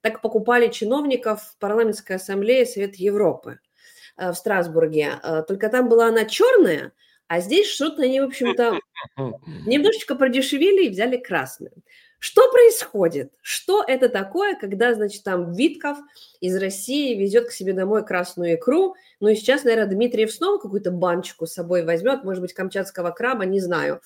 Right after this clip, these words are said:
Speaker 1: Эм, что вы думаете касательно всех переговоров, ну и той дипломатии, тех взяток, которые, ну, вот сейчас стали публично известными?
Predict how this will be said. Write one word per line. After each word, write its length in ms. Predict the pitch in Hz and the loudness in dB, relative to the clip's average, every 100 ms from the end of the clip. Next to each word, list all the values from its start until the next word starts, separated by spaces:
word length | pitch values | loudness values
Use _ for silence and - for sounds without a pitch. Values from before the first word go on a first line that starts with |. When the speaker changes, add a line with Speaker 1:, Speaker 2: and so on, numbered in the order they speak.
| - - - - | -20 -20 -20 -10
Speaker 1:
Эм, 380 | - 202 208 202 | -2 0 0 -2
что 160 | - 330 | -2 2
вы 80 | 339 | 4
думаете 260 | 339 311 | 4 2
касательно 500 | - - 311 277 269 | -2 -2 -2 -2 -2
всех 260 | 277 285 285 | -2 -4 -4
переговоров, 640 | 247 226 262 339 427 392 | -2 2 2 2 0 -2
ну 100 | 233 | 0
и 80 | 254 | -2
той 220 | 247 269 | 0 -2
дипломатии, 560 | 226 226 247 269 339 233 | -2 0 0 2 -2 -4
тех 260 | 214 233 196 | -2 0 0
взяток, 640 | 208 175 254 302 262 - | 0 4 4 4 -2 -2
которые, 640 | - 170 208 233 214 190 _ _ - | -10 -6 -4 0 0 -2 _ _ -4
ну, 100 | 214 | -2
вот 160 | 214 | -2
сейчас 300 | - 226 226 | -4 -4 -4
стали 240 | - 196 202 | -4 -4 -4
публично 500 | 185 180 196 190 165 | -4 -6 -6 -2 -2
известными? 480 | 160 135 - - | 0 -6 -8 -20